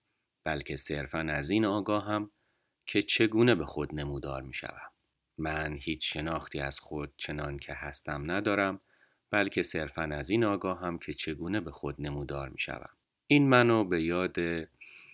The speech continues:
نقل قول قسمت اول از دیوید هیوم میندازه. اگه یادتون باشه، دیوید هیوم گفته بود:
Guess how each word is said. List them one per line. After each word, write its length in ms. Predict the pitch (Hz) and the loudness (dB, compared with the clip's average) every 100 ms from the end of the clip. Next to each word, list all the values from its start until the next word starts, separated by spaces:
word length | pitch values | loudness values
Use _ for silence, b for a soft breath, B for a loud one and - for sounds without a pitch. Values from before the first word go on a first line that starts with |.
| B | B
نقل 420 | 85 78 78 80 | -2 -2 -2 -4
قول 640 | 76 80 90 87 82 82 80 | -4 -2 -2 -2 -2 -4 -6
قسمت 540 | - 76 - 73 73 | -4 -2 -2 -4 -6
اول 520 | 76 71 69 76 73 71 | -4 -4 -4 -4 -4 -4
از 180 | 69 | -4
دیوید 360 | - 69 65 - | -4 -6 -6 -6
هیوم 220 | 92 101 73 | 0 0 0
میندازه. 560 | 67 67 65 65 67 _ _ _ _ - | -6 -8 -8 -8 -10 _ _ _ _ -4
اگه 180 | 92 85 | -2 0
یادتون 480 | 85 82 - 78 | -2 -2 -4 -4
باشه، 360 | 76 76 - 92 | -4 0 0 0
دیوید 420 | 82 76 73 71 - | -2 -4 -4 -8 -4
هیوم 200 | 85 85 | -4 -4
گفته 360 | 76 - 87 | -8 -4 -4
بود: 300 | 80 82 78 | -2 -2 -4